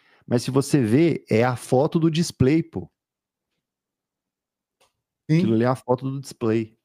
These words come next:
Speaker 2: Eu já fiz isso, mas nem, não
Speaker 1: E
Speaker 2: sabia
Speaker 1: tá
Speaker 2: que
Speaker 1: no
Speaker 2: tava essa
Speaker 1: story do
Speaker 2: febre, não.
Speaker 1: Brandão, essa foto aí. A foto do display tá no story dele. Eu só tô falando assim, eu gostei de fazer essa comparação porque eu sei que nessa pose, o Brandão enfrenta qualquer cara do mundo. Qualquer cara do mundo, o Brandão nessa pose, ele fica, ele fica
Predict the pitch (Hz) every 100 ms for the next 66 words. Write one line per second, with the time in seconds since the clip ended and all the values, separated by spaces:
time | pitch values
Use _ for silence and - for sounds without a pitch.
0 | _ 156 196 240 233 233 202 180 226 226
1 | 180 160 160 185 208 180 156 190 180 160
2 | 180 175 170 180 156 135 - 180 147 156
3 | 143 - 127 123 120 123 113 104 - 120
4 | 151 135 127 - 127 117 123 135 131 147
5 | 151 - 135 135 156 120 117 107 _ _
6 | _ _ _ _ _ _ _ - 110 120
7 | 147 165 165 170 - 127 - 123 135 156
8 | 170 170 160 139 127 123 113 110 101 95
9 | - 139 123 - 131 - 143 135 143 185
10 | - - 120 147 95 85 - _ _ _
11 | _ - 107 120 127 123 151 - 147 156
12 | 175 151 - 160 170 175 202 202 165 180
13 | - _ _ _ - 123 214 220 208 196
14 | 165 143 156 143 139 131 131 135 135 135
15 | 135 160 165 180 170 175 143 143 135 147
16 | 147 151